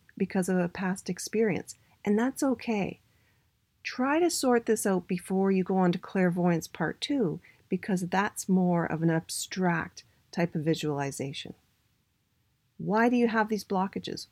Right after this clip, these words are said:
Well, maybe when you were younger, you had a very frightening psychic vision. Maybe you saw a ghost and it freaked you right the you-know-what out.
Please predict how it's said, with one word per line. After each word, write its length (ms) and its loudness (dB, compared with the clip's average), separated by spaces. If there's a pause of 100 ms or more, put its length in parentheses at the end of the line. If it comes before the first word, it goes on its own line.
Well, 320 0 (480)
maybe 360 6
when 160 8
you 100 8
were 100 8
younger, 340 6
you 200 6
had 180 0
a 40 2
very 340 2
frightening 640 2
psychic 500 -2
vision. 380 -2 (460)
Maybe 280 6
you 220 4
saw 220 2
a 60 4
ghost 540 2
and 140 4
it 100 -2
freaked 440 -2
you 100 4
right 300 4
the 120 4
you-know-what 480 4
out. 440 4